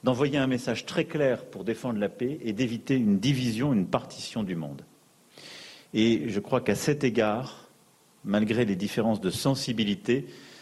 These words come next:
c'est le message clair qui a été envoyé à la communauté internationale et qui a en-,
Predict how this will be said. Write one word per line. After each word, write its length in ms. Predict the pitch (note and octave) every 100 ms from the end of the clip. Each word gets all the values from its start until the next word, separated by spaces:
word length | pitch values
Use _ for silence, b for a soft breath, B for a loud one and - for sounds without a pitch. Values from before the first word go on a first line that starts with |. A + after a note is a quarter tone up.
| B
c'est 200 | - -
le 120 | A2+
message 500 | A2+ C#3+ D3 D3 C#3
clair 300 | - C#3+ C3+
qui 80 | -
a 40 | A#2
été 220 | A2+ B2
envoyé 320 | A2+ A#2+ B2
à 60 | A#2
la 80 |
communauté 560 | G2+ C3 A#2+ A2+ A2+ B2+
internationale 760 | A2 G#2+ G#2 G2+ - F#2+ G#2+ A#2+
et 60 |
qui 180 | - A#2
a 40 | A2+
en-, 220 | A2+ A2